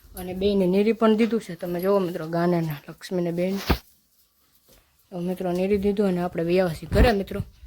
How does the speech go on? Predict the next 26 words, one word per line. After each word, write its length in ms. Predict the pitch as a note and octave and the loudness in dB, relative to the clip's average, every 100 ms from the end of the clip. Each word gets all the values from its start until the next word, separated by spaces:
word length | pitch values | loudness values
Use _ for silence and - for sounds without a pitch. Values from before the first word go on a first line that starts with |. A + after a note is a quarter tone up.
| - - - | -20 -20 -20
અને 180 | F#3 F#3 | -16 -12
અત્યારના 420 | F#3 - A3+ G#3+ | -12 -8 -8 -6
વાગી 260 | G3 G#3 G3 | -4 -4 -6
ગયા 160 | G3 | -8
છે 100 | F#3+ | -8
મિત્રો, 300 | F#3 F#3+ G#3+ | -10 -8 -8
બાર 340 | F#3 F3+ F#3 F#3 | -6 -4 -2 -2
વાગી 260 | F#3+ G#3 | -4 -6
ગયા 180 | G#3+ A3 | -8 -10
છે 120 | A3 | -8
મિત્રો, 300 | A#3 A#3+ C4+ C#4 _ _ - | -12 -10 -14 -16 _ _ -16
અને 140 | F3+ | -12
હવે 140 | F3+ | -10
આપણે 260 | F3+ F3+ F3 | -10 -10 -12
જમી 360 | E3 F#3+ G3+ G#3 | -12 -12 -8 -6
લઈએ 240 | G#3+ G#3 | -4 -6
મિત્રો 320 | G3+ G3 G3+ | -10 -14 -16
ઘરે 280 | F#3 F3+ F#3+ | -14 -12 -10
જઈને. 140 | G3+ A3+ _ _ _ _ | -10 -14 _ _ _ _
તો 100 | F#3 | -10
મિત્રો, 300 | F3 F3+ G3+ | -10 -10 -12
પછી 320 | F3+ F#3+ - | -10 -10 -8
આગળ 260 | E3+ F#3 F#3 | -8 -6 -6
મળવી, 260 | F#3 G#3+ | -6 -6
તો 120 | A3 F#3+ | -8 -12
મિત્રો 260 | F#3+ C#4 | -14 -16